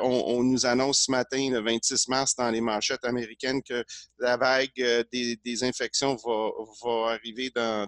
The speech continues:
dans trois semaines au niveau du sommet. Donc, euh, c'est très épeurant, puis il risque d'avoir des nouvelles économiques qui, qui vont faire peur. Mais ceci dit, ceux qui ont, comme François dit, sont restés disciplinés, mais là, ils ont bénéficié de cette,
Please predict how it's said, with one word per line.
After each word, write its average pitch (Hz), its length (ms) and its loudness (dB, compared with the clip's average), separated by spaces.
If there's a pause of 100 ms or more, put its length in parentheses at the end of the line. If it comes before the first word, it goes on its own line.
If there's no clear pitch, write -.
dans 113 200 -2
trois 113 260 -8
semaines 131 380 -8
au 117 160 -12
niveau 117 280 -20
du - 80 -6
sommet. 123 440 -4 (600)
Donc, 120 200 -4 (140)
euh, 113 640 -2
c'est - 220 -4
très 143 300 -2
épeurant, 131 640 -2
puis 117 440 -12
il 117 100 -16
risque 123 200 -8
d'avoir 123 380 -4
des 120 140 -8
nouvelles 123 400 -2
économiques 120 580 -4
qui, 113 240 -12 (300)
qui - 120 -16
vont 117 200 -2
faire 113 260 -4 (120)
peur. 98 280 -4 (340)
Mais 123 200 -2
ceci 139 420 2
dit, 156 380 -2 (260)
ceux - 280 -2
qui 151 180 -2
ont, 123 300 2
comme 127 240 -4
François 123 400 -4
dit, 127 160 -6
sont 131 180 -2
restés 113 320 -6
disciplinés, 120 560 -4
mais 120 160 -4
là, 123 180 0
ils 117 140 -6
ont 110 100 -4
bénéficié 110 540 -4
de 117 140 -6
cette, - 240 -4